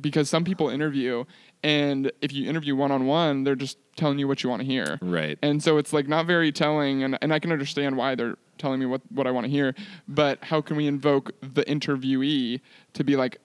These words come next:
Speaker 1: "Do I wanna work here?"
Speaker 2: Yes.
Speaker 1: You know? "Do
Speaker 2: Yeah.
Speaker 1: I?" 'Cause if you don't, I don't wanna hire you. And
Speaker 2: No.
Speaker 1: that's almost the main factor, is if you wanna work here, let's work.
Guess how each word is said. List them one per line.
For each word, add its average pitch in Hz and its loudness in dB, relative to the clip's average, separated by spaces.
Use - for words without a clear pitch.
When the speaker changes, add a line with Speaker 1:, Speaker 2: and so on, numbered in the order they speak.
Speaker 1:
"Do 131 4
I 127 2
wanna 117 -2
work - -6
here?" - -6
Speaker 2:
Yes. - 2
Speaker 1:
You 139 4
know? 120 0
"Do 98 6
Speaker 2:
Yeah. 92 4
Speaker 1:
I?" 123 0
'Cause 139 -6
if 139 -2
you 160 2
don't, 156 4
I 143 2
don't 139 2
wanna 123 0
hire 139 2
you. - -2
And 127 -2
Speaker 2:
No. 139 4
Speaker 1:
that's 151 4
almost 160 2
the 139 0
main 131 2
factor, 120 0
is 135 -2
if 127 -4
you 143 0
wanna 170 0
work 156 0
here, 135 2
let's - -10
work. 151 -2